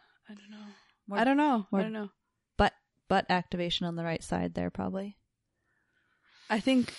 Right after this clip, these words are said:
Speaker 1: just if I could sleep on my back with my legs. Maybe I have to straitjacket my legs.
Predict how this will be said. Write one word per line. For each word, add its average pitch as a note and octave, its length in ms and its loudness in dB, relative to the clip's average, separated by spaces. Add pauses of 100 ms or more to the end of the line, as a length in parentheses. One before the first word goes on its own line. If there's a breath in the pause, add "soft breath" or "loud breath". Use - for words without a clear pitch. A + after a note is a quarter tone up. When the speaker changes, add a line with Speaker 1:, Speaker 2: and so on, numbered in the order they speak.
(120)
Speaker 1:
just - 500 0 (160)
if G3+ 180 -6
I F3 140 0
could - 280 -8
sleep - 600 -4
on F#3+ 180 -6
my F#3 180 -6
back F#3 480 -8
with G3 220 -12
my F#3+ 160 -6
legs. F#3+ 400 -8 (260 loud breath)
Maybe C4 240 10
I G#4 100 10
have G#4 100 6
to G4+ 100 2
straitjacket - 880 4
my C3 140 -4
legs. - 500 -6